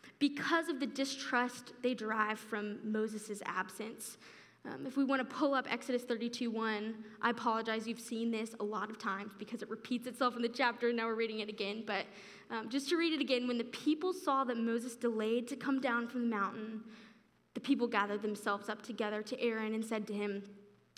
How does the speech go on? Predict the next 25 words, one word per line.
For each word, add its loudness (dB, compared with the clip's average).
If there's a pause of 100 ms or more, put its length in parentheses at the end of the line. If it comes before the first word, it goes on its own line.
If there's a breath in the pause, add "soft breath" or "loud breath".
(140)
'Up, 6
make 4
us 2
gods 6
who 2
shall 2
go 4
before 0
us. -6 (480 loud breath)
As 6
for 2
this 0
Moses, 2
the 0
man 2
who 2
brought 4
us -6
up -2
out 4
of -2
the -4
land -2
of -6
Egypt, -4